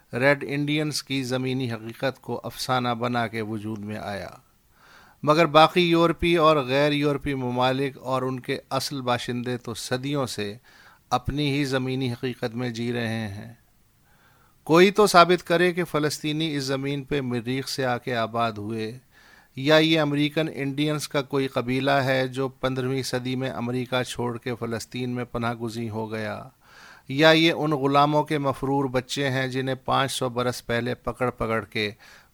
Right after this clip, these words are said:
मगरबी अफ्रीका से शुमाली और जनूबी अमेरिका भेजा जा रहा था,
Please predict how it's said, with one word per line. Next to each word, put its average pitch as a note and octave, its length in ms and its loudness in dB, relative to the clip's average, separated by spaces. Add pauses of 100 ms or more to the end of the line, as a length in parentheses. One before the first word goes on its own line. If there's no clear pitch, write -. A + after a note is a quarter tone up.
मगरबी C3 440 0
अफ्रीका B2+ 520 -2
से B2+ 220 -2
शुमाली B2 580 -2
और B2+ 100 -2
जनूबी A#2+ 420 -6
अमेरिका A#2 560 -4
भेजा A#2 380 -4
जा A2+ 200 -2
रहा G#2+ 280 -4
था, A2 380 -10